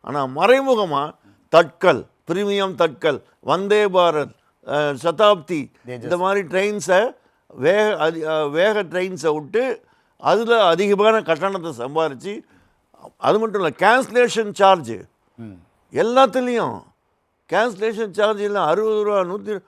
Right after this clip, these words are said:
Speaker 1: நீங்க டிக்கெட் புக் பண்ணி வெயிட்டிங் லிஸ்ட்டில் போச்சுன்னா, வெயிட்டிங் லிஸ்ட் கன்ஃபார்ம் ஆகலைன்னா அறுபது ரூபா போச்சு.
Speaker 2: ஆமா. இப்ப அதுல, அதுல வேற நீ பாத்தீங்க அப்படின்னா,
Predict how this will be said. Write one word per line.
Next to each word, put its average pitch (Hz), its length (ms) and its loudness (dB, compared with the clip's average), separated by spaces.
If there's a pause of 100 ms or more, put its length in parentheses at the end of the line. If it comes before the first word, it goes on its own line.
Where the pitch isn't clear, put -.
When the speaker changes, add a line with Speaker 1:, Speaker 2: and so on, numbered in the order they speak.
(220)
Speaker 1:
நீங்க 156 240 -10
டிக்கெட் 185 340 -8
புக் 190 200 -8
பண்ணி 214 200 -4
வெயிட்டிங் 202 460 -2
லிஸ்ட்டில் 190 560 -4
போச்சுன்னா, 170 440 -6 (260)
வெயிட்டிங் 190 400 -4
லிஸ்ட் 185 180 -14
கன்ஃபார்ம் 180 420 -6
ஆகலைன்னா 175 420 -4 (160)
அறுபது 220 280 6
ரூபா 240 200 4
போச்சு. 220 340 -2 (240)
Speaker 2:
ஆமா. 98 140 -20 (120)
இப்ப 131 500 -4
அதுல, 139 340 -8
அதுல 139 220 -6
வேற 156 220 -8
நீ 147 140 -8
பாத்தீங்க 131 400 -8
அப்படின்னா, 131 520 -6